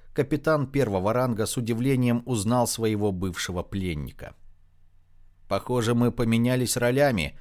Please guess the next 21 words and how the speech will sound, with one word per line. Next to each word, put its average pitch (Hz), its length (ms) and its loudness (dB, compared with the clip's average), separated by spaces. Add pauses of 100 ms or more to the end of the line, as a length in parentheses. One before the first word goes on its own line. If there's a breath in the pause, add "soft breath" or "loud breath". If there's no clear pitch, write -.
(240 soft breath)
холодно 123 460 0
произнес 92 560 -2
тот. - 300 -12 (1080 soft breath)
Туров 196 340 0
молча 147 380 2
поднял 92 460 0
руки. 82 380 -8 (800)
Глядя 147 380 2
на 123 80 2
суровые 127 520 2
лица 123 340 0
этих 104 440 -4
людей, 104 540 0 (220 soft breath)
он 113 160 0
подумал, 127 460 0
как 139 220 -4
же 127 140 -2
сильно 147 340 0
недооценил 139 720 2
своего 95 380 0
противника, - 680 -6